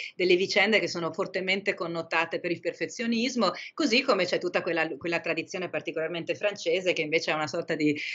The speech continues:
di predilezione per la descrizione del male e per la nostra,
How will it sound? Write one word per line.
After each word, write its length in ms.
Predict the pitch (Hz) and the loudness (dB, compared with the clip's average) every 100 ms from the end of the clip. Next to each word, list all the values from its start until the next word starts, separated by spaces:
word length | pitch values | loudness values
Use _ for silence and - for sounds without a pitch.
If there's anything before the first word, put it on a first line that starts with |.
| - | -6
di 120 | 180 | -2
predilezione 680 | 220 202 196 196 - 208 202 | 4 6 6 4 4 2 2
per 120 | 196 170 | 2 0
la 100 | 160 | -2
descrizione 540 | 160 175 165 190 175 | -4 -4 -4 -2 0
del 160 | 170 170 | 2 2
male 460 | 160 165 180 170 | 2 2 4 4
e 80 | 160 | 2
per 140 | 165 | 0
la 80 | 160 | -2
nostra, 540 | 156 160 - 160 147 | -2 -4 -2 0 0